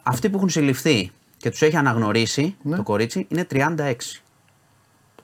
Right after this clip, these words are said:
Speaker 1: Τριάντα έξι, μιλάμε τώρα για ένα διάστημα τριών,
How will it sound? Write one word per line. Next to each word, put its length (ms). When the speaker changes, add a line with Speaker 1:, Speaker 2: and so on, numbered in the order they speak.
Speaker 1:
Τριάντα 360
έξι, 320
μιλάμε 300
τώρα 200
για 580
ένα 180
διάστημα 760
τριών, 420